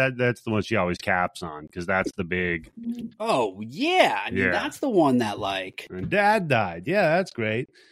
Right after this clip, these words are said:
Speaker 1: And, <laughs> and
Speaker 2: That, that's like going out with Freebird. You, you gotta close with it.
Speaker 1: Yeah,
Speaker 2: Like,
Speaker 1: you
Speaker 2: you
Speaker 1: gotta
Speaker 2: don't
Speaker 1: close on Freebird. Exactly. And
Speaker 2: Right,
Speaker 1: that's my
Speaker 2: yeah.
Speaker 1: mom's Freebird.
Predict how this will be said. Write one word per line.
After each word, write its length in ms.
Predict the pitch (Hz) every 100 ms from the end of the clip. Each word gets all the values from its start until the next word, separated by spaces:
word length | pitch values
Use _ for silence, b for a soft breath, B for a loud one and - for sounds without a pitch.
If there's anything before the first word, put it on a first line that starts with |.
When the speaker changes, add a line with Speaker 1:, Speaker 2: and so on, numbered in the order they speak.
| b _ _ -
Speaker 1:
And, 260 | 135 143
<laughs> 300 | 175 170 -
and 180 | 190 175
Speaker 2:
That, 160 | 196 254
that's 200 | 262 285
like 120 | 262
going 240 | 214 202
out 80 | 208
with 120 | 170 -
Freebird. 540 | 247 269 - - -
You, 120 | 131
you 120 | 147 185
gotta 240 | 254 269
close 400 | 262 113 98 92
with 180 | 101 -
it. 140 | 98
Speaker 1:
Yeah, 160 | 113 85
Speaker 2:
Like, 140 | 135 127
Speaker 1:
you 80 |
Speaker 2:
you 60 | 143
Speaker 1:
gotta 140 | 160
Speaker 2:
don't 100 | 147
Speaker 1:
close 280 | 143 139 127
on 160 | 110 92
Freebird. 460 | 104 92 82 85
Exactly. 540 | 87 87 107 98 95 101
And 80 | 127
Speaker 2:
Right, 60 |
Speaker 1:
that's 200 | 139 151
my 120 | 160
Speaker 2:
yeah. 60 | 131
Speaker 1:
mom's 360 | 120 113 107 -
Freebird. 560 | 107 101 95 85 80